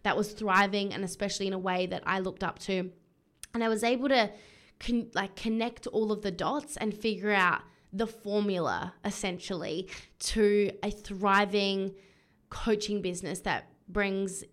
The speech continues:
aligned, scalable results. And so from my experience,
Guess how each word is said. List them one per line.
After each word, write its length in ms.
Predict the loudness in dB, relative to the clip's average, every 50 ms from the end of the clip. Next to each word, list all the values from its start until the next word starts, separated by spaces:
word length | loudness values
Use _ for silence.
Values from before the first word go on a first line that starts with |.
| _ _ -4
aligned, 580 | -2 -2 0 0 0 0 0 0 0 -2 -4 -6 -10
scalable 520 | -12 -10 -6 -2 -2 0 0 -2 -2 -4 -4
results. 560 | -4 -6 -6 -8 -10 -12 -12 -12 -12 -12 -14 _ _ _ _ _ _ _ _ _ _ -20 -20 -20 -20 -20 -20 _ _ -2
And 180 | 0 0 0
so 160 | 0 0 0
from 240 | 0 0 0 0 2
my 280 | 2 2 2 2 2 0
experience, 1120 | 0 -2 -4 -8 -10 -6 -2 0 0 0 0 0 -2 -4 -6 -10 -12 -12 -12 -12 -12